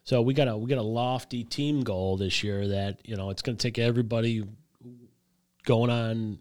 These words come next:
you know, all cylinders to make that happen. So, um,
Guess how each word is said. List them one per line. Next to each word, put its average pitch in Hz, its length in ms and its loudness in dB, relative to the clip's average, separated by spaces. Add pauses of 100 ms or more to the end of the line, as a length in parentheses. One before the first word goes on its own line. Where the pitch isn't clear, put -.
you 120 80 -10
know, 104 80 -6
all 110 260 0
cylinders 110 640 2
to - 100 -8
make 110 220 -2
that 104 220 0
happen. 117 400 -4
So, 107 400 -2 (440)
um, 101 460 -8